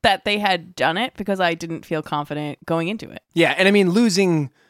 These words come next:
Speaker 2: to the Texans would have been a really bad look. I mean, I don't think it's a great look getting into a nail biter with the Texans like
Speaker 1: Uh,
Speaker 2: that.
Speaker 1: yeah.
Speaker 2: They had the worst, what was it? They had the worst passing offense through the first two weeks of the season. They had thrown for a hundred and four yards or something like that.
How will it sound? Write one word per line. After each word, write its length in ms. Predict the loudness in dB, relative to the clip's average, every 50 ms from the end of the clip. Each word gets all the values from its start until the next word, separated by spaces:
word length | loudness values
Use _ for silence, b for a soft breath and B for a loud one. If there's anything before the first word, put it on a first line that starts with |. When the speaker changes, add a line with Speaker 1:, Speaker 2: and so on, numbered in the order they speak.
| _ _
Speaker 2:
to 80 | -6 -4
the 80 | 0 2
Texans 380 | 2 2 2 0 -2 -2 0
would 80 | 0 0
have 60 | 2
been 100 | 0 0
a 60 | 2
really 200 | 2 2 2 2
bad 240 | 2 0 0 0 0
look. 220 | 0 0 -2 -2 -2
I 60 | -2
mean, 140 | 0 2 4
I 20 | 4
don't 80 | 4
think 140 | 2 0 -2
it's 80 | -4 -4
a 20 |
great 240 | 0 2 2 2 2
look 180 | 2 0 2 2
getting 180 | 0 0 0
into 180 | 0 0 2 2
a 60 | 2
nail 240 | 4 4 4 6 6
biter 240 | 4 4 2 2 0
with 100 | -2 -4
the 80 | -4
Texans 400 | -2 0 0 0 0 0 0 0
like 120 | 2 2 4
Speaker 1:
Uh, 20 |
Speaker 2:
that. 180 | 4 4 2 2
Speaker 1:
yeah. 160 | 0 0 2 4
Speaker 2:
They 120 | 6 6
had 160 | 6 4 2
the 100 | 4 2
worst, 640 | 2 4 4 2 2 2 2 0 -2 -4 -6 -8 b b b b b b -2
what 120 | 0 2
was 160 | 2 2 0
it? 40 | 2
They 100 | 2 2
had 80 | 4 4
the 80 | 4
worst 340 | 2 4 4 4 4 2 0
passing 360 | 0 0 0 2 2 0 0
offense 380 | 2 2 2 2 0 0 -2 -2
through 260 | 0 0 2 2 2
the 60 | 0
first 280 | 0 0 0 0 0 0
two 100 | 0 2
weeks 200 | 2 2 0 -2
of 60 | -4
the 40 | -2
season. 220 | -2 -2 0 0
They 60 | 0 0
had 120 | 0 0
thrown 160 | 0 0 -2
for 240 | -2 0 0 0 0 0
a 100 | -2 -4
hundred 260 | -2 -2 -2 0 0
and 180 | -2 -4 -2 0
four 220 | 0 2 2 2
yards 400 | 0 0 -2 -2 -2 -4 -4 -4
or 80 | -6 -6
something 240 | -6 -8 -8 -6
like 160 | -6 -6 -6 -4
that. 260 | -4 -4 -4 -6